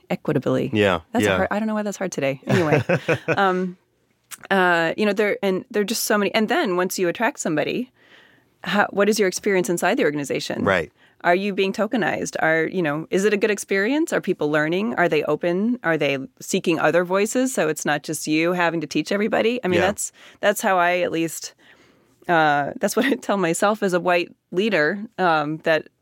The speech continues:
Speaker 1: I hope I'm at least creating a, a, a, an environment where people feel that they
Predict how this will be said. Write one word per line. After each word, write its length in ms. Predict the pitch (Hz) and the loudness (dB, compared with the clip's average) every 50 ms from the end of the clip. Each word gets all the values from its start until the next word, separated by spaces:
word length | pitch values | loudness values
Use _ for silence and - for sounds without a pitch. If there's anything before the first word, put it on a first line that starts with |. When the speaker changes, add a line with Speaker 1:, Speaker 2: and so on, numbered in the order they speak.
| _ _ | _ _
Speaker 1:
I 80 | - 175 | -2 -2
hope 240 | 165 190 214 214 - | 0 0 0 0 2
I'm 240 | 180 170 170 160 - - - | 0 0 0 -2 -6 -8 -4
at 160 | - 165 156 160 | -2 -2 0 0
least 260 | 185 220 226 220 - | 0 -2 -2 -2 -4
creating 480 | - - 190 180 175 170 175 165 165 | -4 0 2 2 2 2 2 0 0
a, 100 | 160 151 - - | -2 -4 -4 -2
a, 300 | 165 156 156 147 - - - - _ _ _ _ | -2 -2 0 -2 -2 -4 -8 -14 _ _ _ _
a, 140 | - - 156 - - | -4 -4 -4 -4 -2
an 100 | - 170 | 0 2
environment 560 | 165 165 151 165 156 165 170 165 165 156 - | 2 2 2 2 2 2 0 -2 -2 -4 -4
where 440 | - 156 147 143 139 139 139 143 - _ - - - - - - - _ _ | -4 -2 -2 0 -2 -2 -4 -6 -10 _ -20 -20 -20 -20 -20 -20 -20 _ _
people 340 | - 185 175 - 170 160 151 | 0 0 0 2 2 0 0
feel 720 | - - 175 160 156 147 139 135 135 135 131 135 131 131 _ _ _ _ _ _ _ _ | 0 -2 0 2 4 4 4 4 2 0 -2 -2 -6 -12 _ _ _ _ _ _ _ _
that 160 | - 156 - | 0 0 2
they 560 | - 156 147 139 139 135 135 131 131 135 135 | 2 0 0 2 0 0 -2 -2 -4 -4 -6